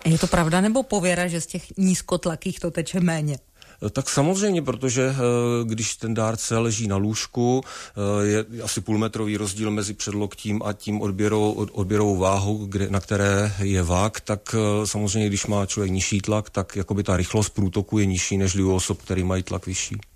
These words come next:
Speaker 1: Eh, ještě otázka bez podpisu. Eh, chtěla jsem se zeptat, jestli mohu darovat krev, když jsem sama při operaci krev dostala.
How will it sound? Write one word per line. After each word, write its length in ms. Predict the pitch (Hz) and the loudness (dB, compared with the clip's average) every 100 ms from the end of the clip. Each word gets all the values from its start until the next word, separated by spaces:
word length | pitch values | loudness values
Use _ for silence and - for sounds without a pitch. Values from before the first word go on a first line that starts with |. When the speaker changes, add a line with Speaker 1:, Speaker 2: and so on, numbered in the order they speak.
| - - - - - | -20 -20 -18 -18 -14
Speaker 1:
Eh, 140 | - 156 | -10 -8
ještě 460 | 156 147 151 - 202 | -6 -4 -4 -4 -4
otázka 840 | - 190 185 180 - 208 202 196 | -2 0 0 -2 -4 0 0 0
bez 480 | 156 143 147 - - - | -2 -2 -2 -2 -6 -8
podpisu. 720 | - 165 - 185 175 - 202 202 - - - | -2 -2 -2 -2 -2 0 0 0 -4 -12 -6
Eh, 200 | 151 139 - | -4 -4 -8
chtěla 260 | - - 165 | -8 0 0
jsem 140 | 190 | 2
se 140 | 214 214 | 0 0
zeptat, 300 | 196 - 190 | 0 0 0
jestli 220 | 185 208 | 0 2
mohu 200 | 202 185 | 2 4
darovat 360 | 190 190 185 190 | 2 2 0 -2
krev, 220 | 175 165 | -2 -2
když 200 | 147 156 | -2 -4
jsem 160 | - | -2
sama 240 | 185 175 175 | -2 0 0
při 200 | - - | 0 -4
operaci 440 | 151 160 156 - | 0 0 0 -2
krev 180 | 165 165 | 0 0
dostala. 520 | 143 151 - 165 139 | 0 -2 -2 -4 -4